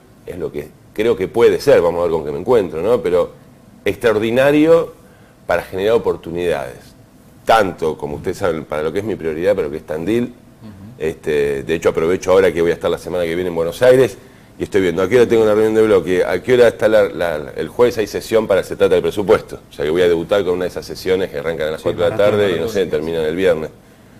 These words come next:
Speaker 1: Pero aprovechando ya esos horarios, ya estoy coordinando reuniones con ministros, secretarios, para seguir avanzando en pendientes que tenemos para Tandil y después el, la labor legislativa. Pero a lo que iba es, creo que sí,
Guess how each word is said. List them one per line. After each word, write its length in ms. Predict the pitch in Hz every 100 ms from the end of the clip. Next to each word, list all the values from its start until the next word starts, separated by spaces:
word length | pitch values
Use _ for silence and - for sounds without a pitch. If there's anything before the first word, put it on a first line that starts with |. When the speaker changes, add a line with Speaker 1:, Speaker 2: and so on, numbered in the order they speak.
| - - _ -
Speaker 1:
Pero 160 | 101 98
aprovechando 480 | 98 98 98 147 131
ya 120 | 143
esos 200 | 123 117
horarios, 400 | 117 143 151 110
ya 100 | 123
estoy 260 | 120 123
coordinando 520 | 113 104 98 120 123 101
reuniones 480 | 98 113 123 127 -
con 320 | 95 98 92 - - - - -
ministros, 460 | 101 113 127 123 98
secretarios, 460 | 95 92 120 135
para 220 | - 92 87
seguir 220 | 98 107
avanzando 360 | 113 95 117 110
en 80 |
pendientes 500 | 82 87 95 110 107
que 80 | -
tenemos 300 | 76 90 98
para 180 | - 78
Tandil 480 | 73 76 95 127 131 - - - _ -
y 40 |
después 280 | 76 - 110
el, 200 | 117 87 - 73
la 100 | 76
labor 220 | 82 90
legislativa. 480 | 80 76 78 80 73
Pero 240 | 78 73
a 60 | 85
lo 120 | 85
que 140 | 90
iba 160 | 120 123
es, 220 | 104 - - - - - _ - - -
creo 220 | 135 151
que 100 | 123
sí, 340 | - 104 78